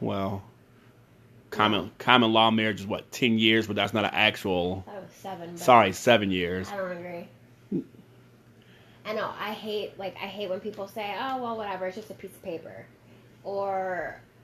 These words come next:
Speaker 2: you know, like, divorce, "Oh, well, if it doesn't work out, we can just get divorced." I hate that.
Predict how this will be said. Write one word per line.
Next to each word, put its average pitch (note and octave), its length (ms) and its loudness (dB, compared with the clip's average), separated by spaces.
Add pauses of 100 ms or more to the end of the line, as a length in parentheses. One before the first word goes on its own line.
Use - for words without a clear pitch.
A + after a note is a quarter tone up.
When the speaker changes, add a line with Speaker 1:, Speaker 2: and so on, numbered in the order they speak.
(160)
Speaker 2:
you F#3+ 80 -12
know, E3+ 220 -6
like, E3 360 -10
divorce, F#3 640 -4 (100)
"Oh, B3 260 -2
well, A3 520 -4
if A#3+ 80 -10
it - 20 -6
doesn't A#3+ 220 -6
work A3 160 -8
out, A#3 240 -8
we F#3 60 -10
can G3 140 -14
just F#3+ 160 -10
get F#3 140 -12
divorced." C#3 400 -14
I E3+ 80 -12
hate - 540 -12
that. - 200 -14